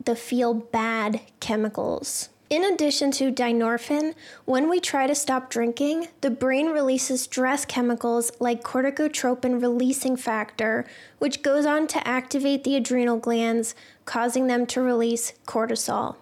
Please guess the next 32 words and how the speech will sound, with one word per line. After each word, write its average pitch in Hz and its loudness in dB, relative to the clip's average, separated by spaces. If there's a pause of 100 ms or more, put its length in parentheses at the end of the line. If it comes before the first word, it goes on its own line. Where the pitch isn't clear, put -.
(140)
I 262 0
explained 269 0
stress 254 0
response 262 -2
in 240 0
episode 247 0
sixty-seven 247 -2 (320)
if - -2
you 254 2
want 247 4
to 240 4
learn 233 2
more 226 2
about 208 -2
that. 190 -2 (300)
But 240 0
just 277 0
know 247 2 (140)
that 220 0
when 240 2
we 233 2
stop 254 -2
drinking, 254 0
there 247 2
is 233 0
an 233 0 (100)
increase 262 0 (420)
in 240 2
stress 233 0
chemicals 240 0
like 208 -2 (220)
cortisol. - -2